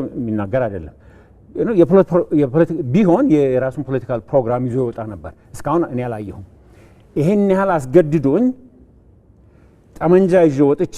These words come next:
ለህዝቤ፣ ለህግ ምናምን እታገላለሁ የሚል ጽሑፍ አላነበብኩም። ምክንያቱን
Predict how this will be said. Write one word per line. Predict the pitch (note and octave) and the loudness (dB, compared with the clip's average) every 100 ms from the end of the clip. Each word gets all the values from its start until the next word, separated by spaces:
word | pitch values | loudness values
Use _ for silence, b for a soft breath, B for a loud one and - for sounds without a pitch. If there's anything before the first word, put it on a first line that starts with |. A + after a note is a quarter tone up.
| B3 | 4
ለህዝቤ፣ | F3 E3 C#3+ B2+ | 4 2 0 -2
ለህግ | A#2+ C#3 C#3 | 0 0 0
ምናምን | D4 D3 - D3 C3+ | 0 0 -2 -2 -2
እታገላለሁ | D3+ - D#3+ D3 C#3+ B2+ A#2+ | -6 -2 -4 -2 -2 0 -2
የሚል | A#2+ D#3 C4+ C#4 B - | -2 -2 -2 -6 B -12
ጽሑፍ | D3 A#2 | -10 -6
አላነበብኩም። | C3 A#2 G2 F#2+ - - _ - | -6 -8 -12 -14 -14 -18 _ -8
ምክንያቱን | C#3+ - C#3 C3+ | -6 -6 -8 -4